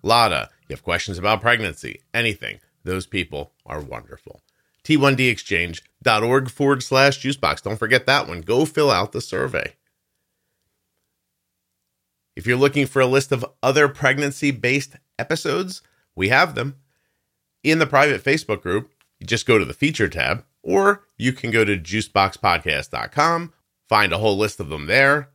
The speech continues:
and then, I don't know, listen to them there if you want online, or go back into your podcast app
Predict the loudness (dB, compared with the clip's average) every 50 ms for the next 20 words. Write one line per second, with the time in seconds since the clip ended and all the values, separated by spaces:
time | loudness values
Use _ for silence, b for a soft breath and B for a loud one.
0 | _ _ -10 -8 -6 -4 -2 -2 -2 -2 -4 -8 -10 -12 -14 _ _ _ _ -8
1 | -4 -2 -2 -2 -2 -4 -6 -8 -10 -10 -8 -8 -8 -8 -6 -2 0 2 2 0
2 | 0 -2 -2 0 0 0 0 0 0 0 0 0 0 0 -4 -8 -12 _ _ _
3 | -10 -4 -4 -2 0 2 2 2 0 -2 -4 -8 -6 -4 -4 -4 -2 0 0 0
4 | 0 0 -4 -4 -4 -4 -4 -4 -4 -4 -6